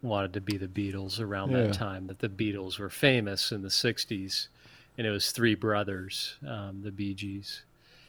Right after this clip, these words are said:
Speaker 1: and, um, just really good at harmonizing. And they had, like, very high-pitched voice,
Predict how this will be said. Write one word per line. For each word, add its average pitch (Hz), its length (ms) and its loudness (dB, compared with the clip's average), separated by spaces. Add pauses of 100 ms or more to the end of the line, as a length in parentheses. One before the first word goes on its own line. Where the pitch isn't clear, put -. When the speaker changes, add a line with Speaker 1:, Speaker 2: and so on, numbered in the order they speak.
(260)
Speaker 1:
and, 101 340 -2
um, 92 400 -2 (200)
just - 240 -6
really 107 280 4
good 101 220 2
at 107 120 -2
harmonizing. 101 880 2
And 95 180 -4
they 98 80 -2
had, 101 240 -2
like, 95 300 -2 (680)
very 101 320 4
high-pitched 110 800 0
voice, 127 540 -2